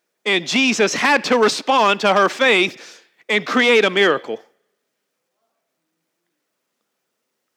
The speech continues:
And not only does he create a miracle of just one more bottle of wine,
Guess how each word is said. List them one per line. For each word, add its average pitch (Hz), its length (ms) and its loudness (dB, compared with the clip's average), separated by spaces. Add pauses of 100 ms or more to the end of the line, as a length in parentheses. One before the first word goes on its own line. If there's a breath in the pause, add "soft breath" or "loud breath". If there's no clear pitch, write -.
(180)
And 180 140 -6
not 240 180 2
only 269 240 2
does 220 200 0
he 240 100 -4
create 226 380 0
a 202 40 0
miracle 185 680 0 (280 soft breath)
of 165 80 -4
just 202 240 -2
one 202 240 -2
more 214 180 2
bottle 180 400 2
of 160 80 4
wine, 180 480 0